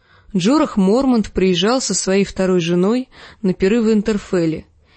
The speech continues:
и однажды они прогостили там две недели.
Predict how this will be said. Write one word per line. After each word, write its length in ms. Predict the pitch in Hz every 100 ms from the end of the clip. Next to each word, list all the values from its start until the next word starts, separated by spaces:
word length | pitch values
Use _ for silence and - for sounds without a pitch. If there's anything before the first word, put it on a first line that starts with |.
| _
и 100 | -
однажды 540 | 190 185 202 285 233 185
они 300 | 180 196 254
прогостили 720 | 220 185 185 175 - 269 240
там 340 | - 226 214
две 200 | 175 208
недели. 600 | 220 196 170 180 165 185